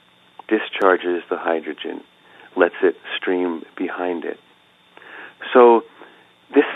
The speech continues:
is an amazing teacher because th-, this is also why fish need to keep moving through water or they will die, because they have to have the water go through their gills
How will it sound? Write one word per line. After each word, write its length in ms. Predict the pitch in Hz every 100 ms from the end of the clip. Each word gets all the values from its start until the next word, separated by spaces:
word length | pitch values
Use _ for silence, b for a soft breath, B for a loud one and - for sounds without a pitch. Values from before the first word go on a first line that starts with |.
| -
is 220 | 131 113
an 120 | 110
amazing 640 | 104 101 104 131 117 107 95 -
teacher 380 | 131 - 90 87
because 840 | 92 - - - 95 95 92 90 - B B B B -
th-, 140 | -
this 180 | 113 110 110
is 100 | 98
also 340 | 123 - 104
why 480 | 90 82 82 82 85 b b - -
fish 460 | 113 113 - - - _ _ _ _ _ -
need 440 | 98 104 104 107 98 -
to 80 | 92
keep 420 | - - 104 - - -
moving 920 | 95 98 107 131 127 98 82 82 85 _ _ _ _ _ - -
through 140 | 98
water 440 | 92 104 120 85
or 180 | 82 87
they 120 | 85
will 160 | 85 82
die, 440 | 80 98 104 - - _ _ _ _ _ _ _ _ _ _
because 240 | 90 - 95
they 140 | 101 90
have 380 | 98 101 - -
to 100 | 101
have 320 | 92 95 90
the 80 | 90
water 460 | 90 87 85 85
go 300 | - 82 98 -
through 200 | - 104
their 140 | 101 95
gills 500 | 87 107 101 80